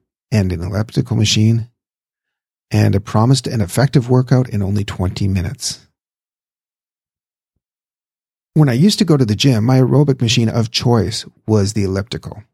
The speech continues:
But ellipticals take up a lot of space, so they're not the most practical for home. The Max Trainer is essentially a vertical elliptical, so it doesn't require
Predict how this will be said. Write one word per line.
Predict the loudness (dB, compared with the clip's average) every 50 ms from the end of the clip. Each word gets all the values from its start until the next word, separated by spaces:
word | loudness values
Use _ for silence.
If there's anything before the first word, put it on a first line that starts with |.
| _ _ _ _ _ _ _ _ _ _ _ _ _ _ _ _ _ _ _
But | 0 0
ellipticals | 2 4 2 2 2 2 0 2 2 2 2 0
take | 0 0 -2 0 2 0
up | 0 0 0
a | -2
lot | -2 -2 -2
of | -2 -4
space, | -6 -4 -2 0 2 2 2 0 0
so | 0 2
they're | 2 2 2 2
not | 2 2 0 -2 -2 -4
the | -4 -2
most | -2 0 -2 -2 -4 -8 _
practical | _ -10 -4 -2 -2 -2 -2 -4 -6 -4 -4 -4 -4
for | -6 -8 -10 -6
home. | -2 0 0 0 0 -2 -6 -10 _ _ _ _ _ _ _ _ _ _ _ _ _ _ _ _ _ _ _ _ _ _ _ _ _ _ _ _ -20 -6 -2
The | 0 0
Max | 2 2 2 2 2 0
Trainer | 0 2 2 2 4 2 2 2 2
is | 2 2 4 2
essentially | 2 2 2 2 2 2 2 2 2 2 2 0 -2
a | -2 -2 -2
vertical | -2 -2 -2 0 0 2 2 0 0 0 -2 -2 -2 -4
elliptical, | -4 -4 -2 -2 -2 -2 -4 -4 -6 -8 -8 -10 -10 -12 -14 -18 _ _ _ _ _ _ _ _ _ _ _ _ -4
so | 0 0 2
it | 2 2
doesn't | 2 2 2 2 0
require | -2 -4 -4 0 2 2 4 4 2 0 -2